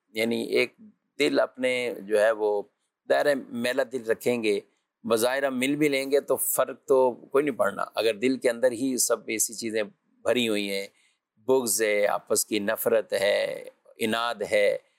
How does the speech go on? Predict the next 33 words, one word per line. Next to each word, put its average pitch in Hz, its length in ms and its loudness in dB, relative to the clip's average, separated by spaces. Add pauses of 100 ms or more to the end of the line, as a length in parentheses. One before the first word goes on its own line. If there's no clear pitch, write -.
(380)
تو 120 420 2 (120)
اسے، 156 360 0 (140)
اسے 147 240 -4
بھی 151 100 -6
صاف 113 300 -2
ستھرا 117 300 0
کرنے 104 300 -4
کی 131 300 -2 (100)
حاجت - 360 -4
ہے۔ - 60 -18 (540)
معاف 156 320 0
کر 123 160 2
دیں، - 140 -16 (140)
عفو - 260 -2
کر 110 140 2
دیں، - 160 -12
درگزر 113 540 0
کر - 180 -8
دیں، - 160 -18
کیونکہ - 460 -8
جو 120 120 4
اللہ 117 220 -2
معاف 131 320 -2
کرتا 131 360 2
ہے 123 200 0 (140)
اللہ 120 180 -2
اس 117 220 0
کی 135 100 -6
خطاؤں 110 420 -2
کو 107 120 -2
معاف - 280 -6
کرتا - 320 -6
ہے۔ - 60 -8